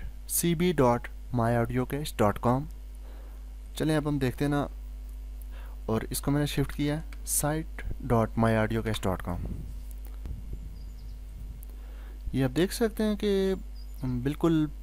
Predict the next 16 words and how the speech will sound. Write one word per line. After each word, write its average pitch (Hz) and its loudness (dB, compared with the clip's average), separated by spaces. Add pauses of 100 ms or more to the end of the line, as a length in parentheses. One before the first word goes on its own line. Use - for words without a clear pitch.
(640)
perfection 156 10
के 165 0
साथ 135 2
हमारी 120 4
website 123 0 (400)
exactly 165 2
एक 180 6
यूआरएल 139 6
से 143 0
दूसरे 127 2
यूआरएल 123 4
पे 123 2
migrate 98 0
कर 95 0
गई 87 -2
है। 90 -4